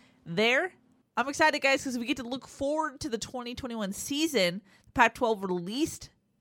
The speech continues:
the schedules on Tuesday. I discussed it with Ryan, but I'm curious about your thoughts. Chris,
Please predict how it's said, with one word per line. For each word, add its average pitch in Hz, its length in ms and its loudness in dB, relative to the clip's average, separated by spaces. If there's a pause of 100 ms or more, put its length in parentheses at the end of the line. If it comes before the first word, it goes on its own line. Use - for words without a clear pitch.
(180)
the 185 80 -8
schedules 233 500 -2
on 175 640 -4
Tuesday. 233 880 -6 (420)
I 254 140 6
discussed - 480 -4
it - 80 -8
with - 140 -10
Ryan, 170 560 -4
but 202 100 -2
I'm 214 140 -4
curious 311 500 -6
about 233 240 0
your 190 220 -4
thoughts. 170 760 0 (500)
Chris, - 760 0